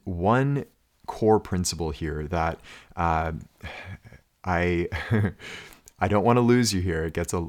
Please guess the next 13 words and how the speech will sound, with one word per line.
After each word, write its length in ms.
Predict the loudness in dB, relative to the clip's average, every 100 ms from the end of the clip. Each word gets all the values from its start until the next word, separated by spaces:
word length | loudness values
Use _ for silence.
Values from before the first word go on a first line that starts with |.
| -6
a, 140 | -8 -6
like, 240 | -6 -6
very 240 | 2 4 4
mildly 580 | 4 2 2 0 0
scientific, 800 | -2 -2 -2 -2 -4 -4 -6 -4
but 240 | -4 -4 -6 -6
this 220 | -4 -2
is 160 | -4 -6 _
critical 640 | -10 -10 -2 0 2 0 -4
to 140 | -4
understand, 640 | -4 -4 -4 -6 -6 -8 -12 -20 _ -20 -20 -20 _
is 400 | 2 4 4 0 -6 _ _ _ _ -4
the 500 | 0 2 2 0